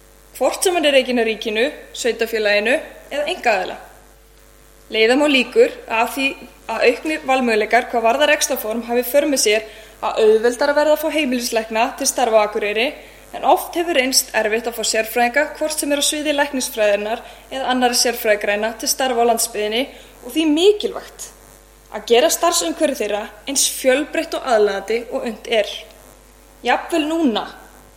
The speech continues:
reynist erfitt að hjúk-, fá hjúkrunarfræðinga til starfa á Akureyri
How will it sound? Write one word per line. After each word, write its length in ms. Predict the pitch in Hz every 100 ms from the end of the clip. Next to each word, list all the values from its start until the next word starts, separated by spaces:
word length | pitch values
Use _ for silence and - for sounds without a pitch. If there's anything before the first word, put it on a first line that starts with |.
| -
reynist 280 | 254 247 -
erfitt 440 | 240 311 233 202 -
að 140 | 226
hjúk-, 220 | 269 277 -
fá 160 | - 240 233
hjúkrunarfræðinga 680 | 302 320 262 247 247 240
til 80 | 254
starfa 380 | - 247 202 220 - - - -
á 100 | 240 277
Akureyri 440 | 240 220 202 214